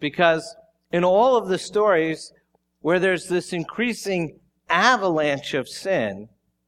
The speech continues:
and the resulting punishment that seems to get increasingly more severe, there is always more grace. Adam and Eve are punished,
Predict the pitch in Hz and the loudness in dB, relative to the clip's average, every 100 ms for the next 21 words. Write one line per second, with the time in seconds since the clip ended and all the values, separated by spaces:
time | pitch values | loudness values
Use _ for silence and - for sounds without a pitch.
0 | _ _ _ _ _ _ _ _ - 147 | _ _ _ _ _ _ _ _ -8 -2
1 | 143 135 147 170 170 147 135 190 175 - | -2 -2 0 0 0 -6 -2 -2 -2 -4
2 | 135 143 139 120 127 - _ _ _ - | -2 -2 -2 -4 -4 -8 _ _ _ -8
3 | 175 185 - 165 147 151 147 131 - 196 | -4 -4 -4 -8 0 0 0 -4 -6 -4
4 | 208 - 190 170 165 156 151 147 - 143 | -4 -4 -4 -2 -2 0 -2 -2 -6 -8
5 | 147 156 110 107 110 _ _ _ _ 147 | -4 -4 -2 -4 -10 _ _ _ _ -6
6 | 139 123 113 - - 170 151 113 98 101 | -4 -4 -6 -14 -8 -4 -2 -4 -6 -8
7 | - - _ _ _ _ _ 110 113 107 | -14 -20 _ _ _ _ _ -8 -6 -6
8 | 113 110 - - - - _ _ _ _ | -4 -4 -6 -16 -20 -20 _ _ _ _
9 | _ _ _ _ - 131 135 147 147 147 | _ _ _ _ 0 2 4 2 -2 -2
10 | 143 143 165 190 180 | -2 -2 -2 0 -4